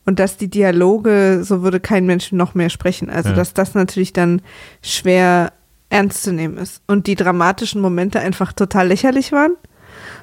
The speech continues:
Speaker 1: Dafür aber wahnsinnig viel Rassismus und merkwürdige Sachen da so drüber hängen.
Speaker 2: <laughs>
Speaker 1: Ähm, und auch so alte Moralvorstellungen, wie man Kinder erzieht und
Speaker 2: Ja.
Speaker 1: wie es so zu sein hat. Also, ich, ist, ist für mich bis jetzt,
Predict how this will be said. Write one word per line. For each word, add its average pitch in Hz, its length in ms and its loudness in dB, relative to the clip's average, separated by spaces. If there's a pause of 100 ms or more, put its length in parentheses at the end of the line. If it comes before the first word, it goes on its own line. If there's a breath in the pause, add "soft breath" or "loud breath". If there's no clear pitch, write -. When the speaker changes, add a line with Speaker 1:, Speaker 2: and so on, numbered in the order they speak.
Speaker 1:
Dafür 208 420 2
aber 190 560 4
wahnsinnig 202 560 0
viel 196 400 2
Rassismus 196 840 0
und 175 600 -4
merkwürdige 185 540 0
Sachen 185 300 -2
da 240 140 2
so 233 100 -2
drüber 247 280 0
hängen. 285 280 -2 (420 loud breath)
Speaker 2:
<laughs> - 80 -4 (640 loud breath)
Speaker 1:
Ähm, 202 460 4
und 202 180 0
auch 175 120 2
so - 100 -2
alte 208 560 4
Moralvorstellungen, 196 800 0
wie 196 60 0
man 190 180 2
Kinder 233 240 0
erzieht 202 720 -2
und 185 120 4
Speaker 2:
Ja. 196 160 2 (100)
Speaker 1:
wie 190 120 2
es 190 100 -2
so 190 120 0
zu 185 180 -10
sein 180 400 2
hat. 247 200 0
Also, 190 180 0
ich, - 200 -4
ist, - 220 -12
ist - 240 -10
für 208 80 -2
mich 196 300 -2
bis - 180 0
jetzt, - 480 -2